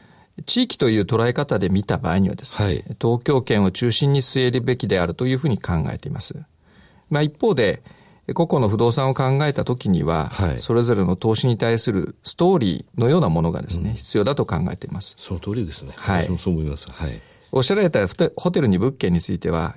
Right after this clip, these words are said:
Speaker 1: いずれも大阪に所在しています。まあ、
Speaker 2: はい。
Speaker 1: 東京圏を中心と言いながら、お-、大阪に所在しているわけなんですけども、
Speaker 2: はい。うん。
Speaker 1: 大阪は近年世界で一番海外からの旅-、旅行者数が増加している。
Speaker 2: そうなんですね。
Speaker 1: はい。
Speaker 2: これ統計でダントツ一位なんですよね。
Speaker 1: そうですね。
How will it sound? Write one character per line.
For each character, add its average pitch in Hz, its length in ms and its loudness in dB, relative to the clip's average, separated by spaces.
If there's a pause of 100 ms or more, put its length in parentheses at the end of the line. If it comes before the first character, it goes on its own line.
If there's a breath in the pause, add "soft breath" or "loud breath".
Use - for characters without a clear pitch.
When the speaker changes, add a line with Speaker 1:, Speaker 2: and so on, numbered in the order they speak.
Speaker 1:
い 107 80 -4
ず 113 160 -2
れ 160 80 4
も 156 200 4
大 151 60 2
阪 160 200 -2
に 151 100 2
所 139 140 0
在 123 140 2
し - 60 -4
て - 80 -2
い 113 40 0
ま 101 100 2
す。 - 240 -6
ま 110 80 -2
あ、 - 20 0
Speaker 2:
は 98 60 0
い。 - 20 2
Speaker 1:
東 151 160 2
京 165 140 2
圏 143 160 2
を 101 80 2
中 131 200 -2
心 151 220 2
と 151 120 0
言 156 80 2
い 160 60 2
な 160 100 0
が 170 100 2
ら、 175 160 2
お-、 - 240 -8 (460)
大 117 80 2
阪 123 220 2
に 110 80 4
所 110 120 2
在 101 120 4
し - 80 -2
て - 40 0
い 98 40 2
る 95 40 4
わ 92 60 2
け - 100 -6
な - 80 -6
ん - 60 -4
で - 60 -8
す - 100 -10
け - 80 -4
ど 98 80 0
も、 113 160 2
Speaker 2:
は 95 60 -2
い。 - 40 -10 (160 loud breath)
う 85 40 -4
ん。 71 100 -4 (400 loud breath)
Speaker 1:
大 131 80 2
阪 131 240 0
は 123 320 0 (320 soft breath)
近 165 220 2
年 104 160 4
世 160 160 0
界 156 180 0
で 101 80 2
一 95 220 -2
番 175 200 4
海 180 240 0
外 135 160 2
か 98 100 -2
ら 85 100 0
の - 20 -4
旅-、 87 200 -2 (160)
旅 107 160 0
行 131 200 2
者 156 140 2
数 98 260 0
が 127 120 0
増 95 200 0
加 - 140 -6
し - 80 -8
て - 80 -6
い 76 40 -4
る。 76 60 -6
Speaker 2:
そ - 80 0
う 101 60 2
な 82 100 -2
ん - 20 -6
で 67 60 -8
す - 100 -8
ね。 82 140 -2
Speaker 1:
は 85 160 0
い。 82 40 2
Speaker 2:
こ - 60 2
れ 104 80 -2 (140)
統 147 260 2
計 131 220 0
で 104 100 0
ダ 107 200 -2
ン 151 120 4
ト 151 160 -2
ツ - 160 -4
一 120 220 -2
位 117 80 2
な 78 120 -2
ん 57 60 -10
で - 60 -16
す - 80 -10
よ - 60 -6
ね。 - 40 0
Speaker 1:
そ 110 100 2
う 87 40 0
で - 80 -2
す - 120 -6
ね。 98 300 2